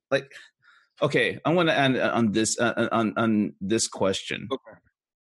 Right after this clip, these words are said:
Speaker 2: Okay.
Speaker 1: How would you, is there any way,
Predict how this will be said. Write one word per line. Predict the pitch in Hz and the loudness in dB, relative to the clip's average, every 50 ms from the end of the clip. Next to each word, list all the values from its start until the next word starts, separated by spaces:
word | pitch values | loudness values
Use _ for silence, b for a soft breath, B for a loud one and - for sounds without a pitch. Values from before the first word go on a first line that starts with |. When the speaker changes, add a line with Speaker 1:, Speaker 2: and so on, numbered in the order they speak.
| 123 127 123 123 110 | -20 -20 -20 -18 -18
Speaker 2:
Okay. | 101 95 101 - | -16 -12 -6 -2
Speaker 1:
How | 143 143 156 175 190 196 208 208 202 196 175 - | 2 2 4 4 4 4 6 6 4 4 2 0
would | 117 139 139 139 123 117 | -2 0 0 0 0 -2
you, | 143 113 143 135 | -6 -8 -6 -2
is | - 156 135 139 | 0 2 2 4
there | 190 - | 4 2
any | 180 202 214 214 208 | 4 4 4 4 4
way, | 190 165 160 147 139 147 147 139 123 - | 4 4 4 4 4 4 4 2 0 -2